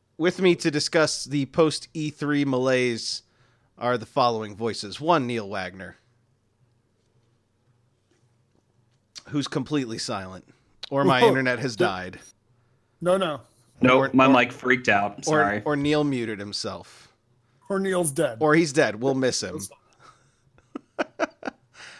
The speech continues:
Speaker 1: So one, Neil Wagner, damn it.
Speaker 3: I'm back.
Speaker 1: Okay. 'Cause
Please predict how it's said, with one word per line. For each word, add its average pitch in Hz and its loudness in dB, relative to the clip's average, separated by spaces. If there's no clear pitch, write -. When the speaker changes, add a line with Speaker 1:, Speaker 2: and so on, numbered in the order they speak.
Speaker 1:
So 170 8
one, 202 8
Neil 208 6
Wagner, 151 6
damn 131 -2
it. 147 0
Speaker 3:
I'm 131 2
back. 151 4
Speaker 1:
Okay. 147 4
'Cause - -4